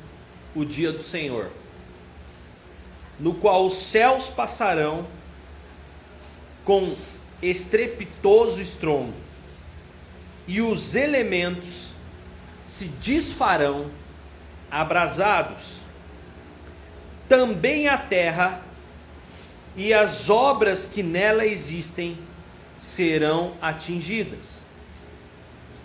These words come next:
Visto que todas essas coisas hão de ser assim,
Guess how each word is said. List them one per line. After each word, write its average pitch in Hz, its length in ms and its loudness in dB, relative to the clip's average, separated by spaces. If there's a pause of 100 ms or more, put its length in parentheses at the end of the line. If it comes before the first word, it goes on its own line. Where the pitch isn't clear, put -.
(2250)
Visto 240 460 0
que 247 160 -6
todas 226 320 4
essas 214 260 -2
coisas 190 300 0
hão 180 140 -2
de 175 80 -8
ser 180 180 -4
assim, 185 480 -4